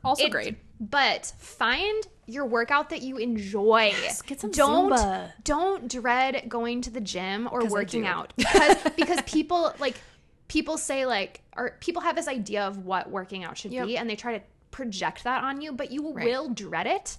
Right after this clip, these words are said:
Speaker 2: and you
Speaker 1: Yes.
Speaker 2: will not have the endorphins if you don't enjoy going
Speaker 1: Right.
Speaker 2: and doing the thing that you're doing.
Speaker 1: There's
Speaker 2: So
Speaker 1: so
Speaker 2: don't go
Speaker 1: many
Speaker 2: run a
Speaker 1: things.
Speaker 2: marathon if you don't like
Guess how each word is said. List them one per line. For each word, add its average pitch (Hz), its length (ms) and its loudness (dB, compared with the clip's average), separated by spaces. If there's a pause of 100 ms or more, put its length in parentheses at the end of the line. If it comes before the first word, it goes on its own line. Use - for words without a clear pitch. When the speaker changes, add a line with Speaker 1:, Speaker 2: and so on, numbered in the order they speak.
(140)
Speaker 2:
and 330 400 0
you 339 120 4
Speaker 1:
Yes. 302 80 -4
Speaker 2:
will 349 160 0
not 339 300 2
have 302 200 0
the 240 140 -4
endorphins 202 640 -6
if 226 240 -4
you 233 120 -6
don't 202 380 -6
enjoy 185 640 -8
going 185 480 -6
Speaker 1:
Right. 214 140 -2
Speaker 2:
and 208 80 -2
doing 185 220 -6
the 190 60 -6
thing 175 400 -10
that 180 80 -6
you're - 100 -6
doing. 247 300 -2
Speaker 1:
There's 320 220 0
Speaker 2:
So - 220 -2
Speaker 1:
so 294 80 0
Speaker 2:
don't 285 260 4
go 392 60 6
Speaker 1:
many 392 100 4
Speaker 2:
run 349 120 6
a 370 40 4
Speaker 1:
things. 339 100 2
Speaker 2:
marathon 226 640 0 (420)
if 277 160 -6
you 247 240 -6
don't 233 320 0
like 262 140 -4